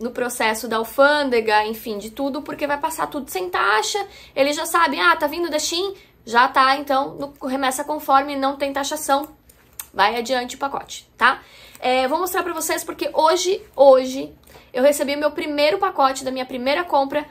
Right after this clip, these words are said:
no Remessa Conforme e ela vem com selo. Deixa eu mostrar pra vocês. Ó, esse selinho aqui, ó.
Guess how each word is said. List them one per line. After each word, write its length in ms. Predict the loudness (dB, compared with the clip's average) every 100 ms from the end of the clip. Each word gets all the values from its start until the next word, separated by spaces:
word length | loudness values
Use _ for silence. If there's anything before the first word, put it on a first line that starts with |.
| _ -8
no 100 | -4
Remessa 380 | -2 -2 -2 -4
Conforme 560 | -8 0 0 0 -4 0
e 60 |
ela 180 | 2 2
vem 140 | -4
com 180 | -8 -10
selo. 460 | -4 -2 -2 -4 -8
Deixa 160 | -12 -10
eu 40 |
mostrar 200 | -10 -12
pra 80 | -10
vocês. 420 | -10 -10 -12 -14 -18 -20 -20 -20 -20 _ _ _ -20 -20 -18 -2
Ó, 140 | 4 6
esse 260 | 4 2
selinho 420 | 2 4 4 2 -2
aqui, 320 | -4 0 4
ó. 200 | 4